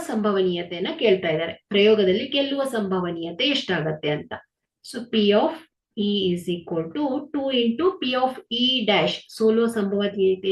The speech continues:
ಎಷ್ಟಿದೆ? One by three ಇದೆ. So is equal to two by three. So ಇದೇನಾಯ್ತು ಹೇಳಿ? ಪ್ರಯೋಗದಲ್ಲಿ ಗೆಲ್ಲುವ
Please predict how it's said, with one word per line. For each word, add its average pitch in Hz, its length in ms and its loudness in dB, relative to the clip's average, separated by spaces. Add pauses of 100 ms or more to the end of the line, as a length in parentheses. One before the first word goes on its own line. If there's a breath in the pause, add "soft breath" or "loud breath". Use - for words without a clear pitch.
ಎಷ್ಟಿದೆ? 190 300 -4 (100)
One 185 100 2 (100)
by 330 100 2 (640)
three 226 240 2
ಇದೆ. - 120 -10 (520)
So - 60 -10 (100)
is 190 180 -2
equal 180 240 -2 (120)
to 160 60 0 (1080)
two 247 160 2 (140)
by 180 140 2 (680)
three. - 200 0 (500)
So - 80 -10 (100)
ಇದೇನಾಯ್ತು 190 500 2 (100)
ಹೇಳಿ? 185 200 0 (800)
ಪ್ರಯೋಗದಲ್ಲಿ 208 640 4 (300)
ಗೆಲ್ಲುವ 202 340 4